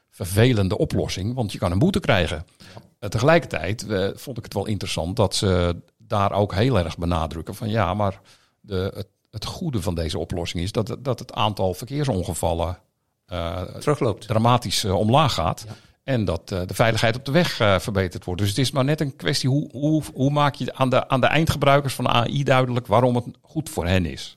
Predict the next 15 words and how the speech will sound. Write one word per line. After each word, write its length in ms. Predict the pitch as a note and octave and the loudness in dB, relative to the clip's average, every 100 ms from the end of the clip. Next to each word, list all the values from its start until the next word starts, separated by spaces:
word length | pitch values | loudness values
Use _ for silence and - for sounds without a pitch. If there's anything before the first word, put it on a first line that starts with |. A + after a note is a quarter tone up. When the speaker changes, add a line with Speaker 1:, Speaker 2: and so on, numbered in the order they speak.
| _ | _
Speaker 2:
Ja. 200 | - - _ _ _ _ _ _ _ | -12 -12 _ _ _ _ _ _ _
En 200 | - A2 | -20 -18
hier 260 | G#2+ A#2 A2 | -4 2 4
in 80 | G#2+ | 2
Amsterdam 420 | G#2 - A#2 A2 | 0 -2 -2 0
hebben 200 | A2 G2+ | 0 -2
we 60 | G2 | -2
ook, 180 | - - _ _ _ _ _ | -6 -20 _ _ _ _ _
bijvoorbeeld 300 | - - A#2+ | -14 -14 -12
in 80 | G#2+ | -8
samenwerking 520 | - G#2 F#2+ F#2 G2 | -4 -4 -4 -8 -12
met 140 | G2 | -14
de 260 | - G2+ G#2 | -10 -8 -8
gemeente 380 | G2+ G#2+ A2 B2 | -10 -10 -8 -4
Amsterdam, 500 | A2+ G#2+ G#2+ G#2 G2 | -4 -6 -4 -4 -4